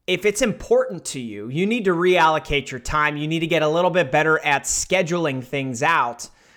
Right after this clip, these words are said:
so that you're able to prioritize your health and fitness in addition to continuing to do those things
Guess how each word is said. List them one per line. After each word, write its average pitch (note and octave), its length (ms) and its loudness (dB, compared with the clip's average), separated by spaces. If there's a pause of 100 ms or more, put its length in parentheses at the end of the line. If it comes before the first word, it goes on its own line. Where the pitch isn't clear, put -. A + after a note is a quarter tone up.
(180)
so D#3+ 220 -2
that D3+ 240 0
you're D#3+ 220 -4
able G3 240 -2
to F#3 120 -8
prioritize C#3+ 800 0
your B2+ 80 -6
health B2+ 260 -2
and A#2+ 140 -10
fitness B2 540 -8
in D#3+ 200 -4
addition F3 460 -2
to E3 320 0
continuing F3+ 680 -4
to D3+ 100 -8
do D3+ 220 0
those C#3 280 2
things C3+ 520 -2